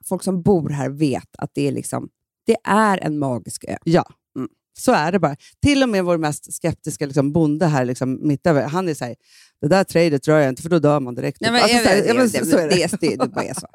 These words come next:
Speaker 1: <laughs> Eh, så dels är det det. Dels så är det ju att man är ledig tillsammans och, och, eh, liksom, eh,
Speaker 2: Ja, det är som att vi är på så här retreat tillsammans.
Speaker 1: Bara vara.
Speaker 2: Ja,
Speaker 1: En
Speaker 2: ja,
Speaker 1: del,
Speaker 2: ja.
Speaker 1: ja.
Speaker 2: Ja.
Speaker 1: Jo, för att det som har hänt med att det blir bara vara, det är ju också att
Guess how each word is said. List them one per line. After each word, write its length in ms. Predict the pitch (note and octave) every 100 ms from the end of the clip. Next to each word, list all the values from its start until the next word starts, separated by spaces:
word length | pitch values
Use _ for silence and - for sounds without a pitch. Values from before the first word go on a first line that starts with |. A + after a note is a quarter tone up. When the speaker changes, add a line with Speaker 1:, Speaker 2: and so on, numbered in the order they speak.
| - -
Speaker 1:
<laughs> 340 | - G#3 _ G3
Eh, 120 | G3+
så 120 | A#3
dels 280 | A3+ D#4 E4
är 60 | D4+
det 60 |
det. 360 | G#3 C#3 F#3 C#4 - - F#3
Dels 300 | B3+ C#4 C#4+
så 100 | -
är 300 | - F3+ G#3+ C4
det 60 |
ju 100 | G#3
att 160 | D#3 -
man 160 | D#3+
är 40 | D#3+
ledig 400 | E3+ D#3 D3 C#3
tillsammans 440 | - C3 C3+ C3+
och, 160 | - - -
och, 120 | D3+ _ _ -
eh, 40 | -
liksom, 440 | - C#3+ C3 B2 A#2 _
eh, 200 | - - -
Speaker 2:
Ja, 100 | G3
det 160 | G3+ A#3+
är 40 |
som 120 | B3+ A3+
att 120 | F3+
vi 120 | E3
är 40 |
på 180 | D#3 D#3
så 100 | C#3
här 160 | C3 C3+ _ _ _ _ _ E3+
retreat 540 | D#3+ E3+ - B3 F#3+ -
tillsammans. 260 | F3+ F3 E3
Speaker 1:
Bara 100 | D#3+
vara. 440 | E3 A2 G2+ G#3+ -
Speaker 2:
Ja, 260 | F3 C#3 -
Speaker 1:
En 100 | E3
Speaker 2:
ja, 100 | E3+
Speaker 1:
del, 80 | D3+
Speaker 2:
ja. 100 | -
Speaker 1:
ja. 140 | D3 - -
Speaker 2:
Ja. 120 | D3 C#3+
Speaker 1:
Jo, 180 | C4 F3+
för 120 | G#3
att 60 | F3+
det 100 | F#3
som 80 |
har 80 | F3+
hänt 300 | G#3 A3+ F3
med 140 | E3+ - -
att 120 | D#3+
det 60 | D3+
blir 320 | E3 G#3+ G3
bara 280 | D3+ C#3 B2+
vara, 300 | A2 G2 G#1+ _
det 120 | - C#3+ F#3+
är 40 |
ju 80 | A3
också 260 | A#2+ -
att 100 | A#2+